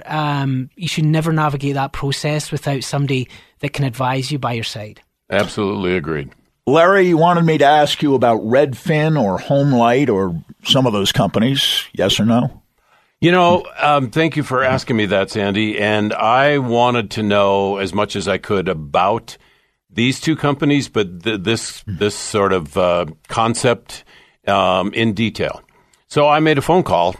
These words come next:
Speaker 2: and I used my home as an example. And I talked to some really nice people, but I quickly realized that I would not use one of those companies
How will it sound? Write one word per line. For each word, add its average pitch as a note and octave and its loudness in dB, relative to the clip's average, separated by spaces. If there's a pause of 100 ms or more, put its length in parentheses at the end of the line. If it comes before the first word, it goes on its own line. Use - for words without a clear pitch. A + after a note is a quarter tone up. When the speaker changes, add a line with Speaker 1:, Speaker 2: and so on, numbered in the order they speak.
(160)
Speaker 2:
and A#2 0
I A2+ 2
used A#2 0
my A#2 4
home G2 0
as F#2 -2
an G2+ -2
example. E2+ -2 (500)
And C3+ 2
I C3+ 0
talked F#3+ -2
to F3+ -8
some C3+ -2
really C3 2
nice A#2 0
people, F#2+ -4 (500)
but C#3 2
I C3+ 2
quickly F#3+ 0
realized A2 2
that A2+ 0
I B2+ 2
would A2+ -2
not A2 2
use F2+ -4
one G2+ -2
of F2+ -2
those F2 -2
companies D#2 -8